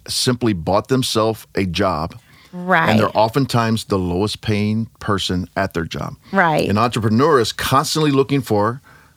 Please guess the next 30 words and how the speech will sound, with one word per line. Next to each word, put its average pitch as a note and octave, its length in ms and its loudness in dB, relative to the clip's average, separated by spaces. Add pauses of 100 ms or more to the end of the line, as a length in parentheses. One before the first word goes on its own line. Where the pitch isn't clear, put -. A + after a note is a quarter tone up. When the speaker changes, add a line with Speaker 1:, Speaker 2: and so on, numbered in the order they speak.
(140)
Speaker 1:
new A2 260 2
services A#2+ 640 0
that G2+ 120 0
they G2+ 140 0
can C3 140 0
add, G2+ 300 0
Speaker 2:
Yeah. A2+ 200 4
Speaker 1:
new B2+ 80 0
values, A#2 480 2
new C3 160 4
efficiencies C3 680 0
that G#2+ 160 0
they A2+ 120 2
can C3 160 0
add, G#2 320 0 (480)
because A#2 240 0
if G#2+ 80 -2
they A2 140 2
can G2+ 400 -2 (260)
add B2+ 220 2
those D3 160 2
new C#3+ 100 0
services B2 520 0
and A2 60 0
efficiencies, G2+ 540 -4
they G2 140 -2
can F#2+ 160 -2
grow G2 260 0
their G#2 140 -2
business F#2 500 -6